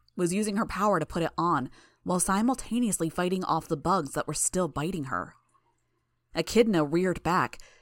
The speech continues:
apparently gearing up to vomit, and Miss Militia fired a rocket launcher straight into the monster's open mouth. It barely seemed to slow Echidna down.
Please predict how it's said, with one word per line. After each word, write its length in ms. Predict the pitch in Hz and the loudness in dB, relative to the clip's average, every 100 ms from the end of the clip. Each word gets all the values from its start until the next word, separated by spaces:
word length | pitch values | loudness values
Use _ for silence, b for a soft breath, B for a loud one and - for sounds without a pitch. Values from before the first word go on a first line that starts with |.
| b b | b b
apparently 480 | 165 - 240 285 269 | -4 0 2 2 2
gearing 380 | 196 208 196 180 | 0 0 0 2
up 200 | 180 - | 0 2
to 120 | 170 | -2
vomit, 420 | 165 175 135 - _ _ - | 0 0 0 -2 _ _ 0
and 120 | 214 | 2
Miss 220 | 208 - | 2 0
Militia 360 | 233 214 - 190 | 0 0 0 -2
fired 340 | - 180 175 | 0 0 0
a 60 | 165 | 0
rocket 400 | 160 175 190 - | 0 0 0 0
launcher 360 | 147 147 - 147 | 0 0 -2 -6
straight 440 | - - 190 226 | -6 -2 -2 -2
into 140 | 185 180 | -4 -2
the 60 | |
monster's 600 | 180 156 180 180 - 151 - | 0 2 0 -2 -4 -6 -2
open 320 | 175 170 151 | -2 -2 -2
mouth. 440 | 147 160 - - - b b b b b b b | 0 0 -2 -10 -16 b b b b b b b
It 220 | 185 170 | -4 2
barely 360 | 190 214 240 226 | 4 4 4 2
seemed 280 | - 196 190 | 0 -2 -2
to 60 | 190 | -2
slow 420 | - 175 196 170 | -2 0 2 2
Echidna 400 | - - 165 151 | 0 -4 -2 -2
down. 440 | 143 156 120 - | -2 -2 -2 -8